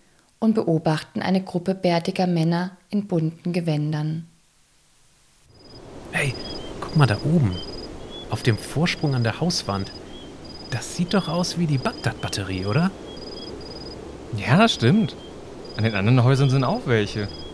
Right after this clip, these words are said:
Speaker 3: Komm, wir schauen uns das mal genauer an. Wenn wir leise sind, bemerken sie uns nicht.
Speaker 1: Patrick nimmt das Tongefäß vorsichtig vom Sockel.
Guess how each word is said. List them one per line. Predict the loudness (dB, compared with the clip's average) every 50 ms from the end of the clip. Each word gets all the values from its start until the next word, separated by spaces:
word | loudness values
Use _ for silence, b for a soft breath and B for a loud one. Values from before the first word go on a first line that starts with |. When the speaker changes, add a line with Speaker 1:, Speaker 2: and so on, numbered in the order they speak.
| -14 -14 -14 -14 -14 -14 -14 -14 -14 -14 -14 -16 -16 -14 -14 -12 -6
Speaker 3:
Komm, | 0 0 0 0 0 -2 -2
wir | -2 2
schauen | 4 6 4
uns | 6 4
das | 2 2
mal | 2 2 4
genauer | 4 4 4 4 4 4 2 0
an. | -2 -6 -8 -8 -10 -12 -14 -12 -12 -14 -10 -6
Wenn | -2 0
wir | 0 2
leise | 2 2 0 0 0 0
sind, | -2 -2 -4 -4
bemerken | -4 -4 -4 -4 -4 -4 -4 -4
sie | -4 -4
uns | -4 -4 -4 -6
nicht. | -6 -6 -6 -6 -8 -10 -12 -14 -14 -16 -18 -20 -20 _ _ 2
Speaker 1:
Patrick | 2 2 2 4 2 2 2 2 0 -6 -10 -4
nimmt | 0 2 4 4 4
das | 2 0 0
Tongefäß | 0 2 2 4 2 2 0 -2 0 2 2 2 2 0
vorsichtig | -2 -2 0 0 0 0 -2 -6 -6 -6 -6 -6 -4
vom | -2 -2 0 0
Sockel. | 0 0 -2 -2 -2 -2 -2 -2 -2 -4